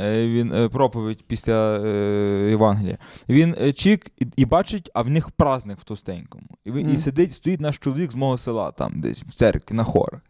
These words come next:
Speaker 1: І він
Speaker 2: Мгм.
Speaker 1: його заглянув, каже: «Сто-», а він от праздник каже: «Міша, ну, церква».
Speaker 2: <laughs>
Speaker 1: Каже: «Ну ти ж вчора мав зворати, бля».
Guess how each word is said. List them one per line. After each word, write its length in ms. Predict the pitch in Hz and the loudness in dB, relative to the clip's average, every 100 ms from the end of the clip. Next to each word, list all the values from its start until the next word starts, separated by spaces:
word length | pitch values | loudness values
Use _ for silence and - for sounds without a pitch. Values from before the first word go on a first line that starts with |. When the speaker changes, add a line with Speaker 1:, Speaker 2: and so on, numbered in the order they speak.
| - | 2
Speaker 1:
І 40 | |
він 40 | 123 | 6
Speaker 2:
Мгм. 40 | |
Speaker 1:
його 140 | 165 175 | 6 4
заглянув, 380 | 165 147 110 | 4 2 2
каже: 180 | 104 104 | 0 -4
«Сто-», 120 | - - - | -6 -8 2
а 60 | |
він 160 | 120 175 | 4 4
от 120 | 127 _ _ | 0 _ _
праздник 340 | 120 127 175 | 2 2 2
каже: 120 | 170 156 _ _ _ _ 214 | -4 -6 _ _ _ _ -8
«Міша, 560 | 330 392 320 - 95 - _ _ | 2 4 6 4 -2 -12 _ _
ну, 100 | 120 180 | -8 -4
церква». 420 | 185 170 127 92 - - - - - | 0 -2 -2 -10 -14 -10 -10 -6 0
Speaker 2:
<laughs> 520 | 226 - - - - - | 0 -2 -20 -20 -18 -14
Speaker 1:
Каже: 160 | 127 | -10
«Ну 40 | 143 - | -8 -4
ти 80 | 226 | -2
ж 40 | |
вчора 200 | 240 240 | 2 4
мав 180 | 233 226 | 4 2
зворати, 500 | 196 214 165 123 101 | 2 4 4 2 -4
бля». 80 | 80 | -16